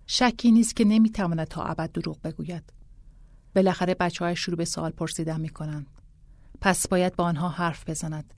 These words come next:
برایشان توضیح بدهد. با خودش فکر می‌کند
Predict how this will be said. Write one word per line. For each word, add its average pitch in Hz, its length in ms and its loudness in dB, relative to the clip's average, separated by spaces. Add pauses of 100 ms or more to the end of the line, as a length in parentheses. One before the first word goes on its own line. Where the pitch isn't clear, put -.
(320)
برایشان 190 440 2
توضیح 175 460 -4
بدهد. 156 480 -10 (640)
با 190 100 6
خودش 185 380 0
فکر 185 220 -2
می‌کند 175 440 -2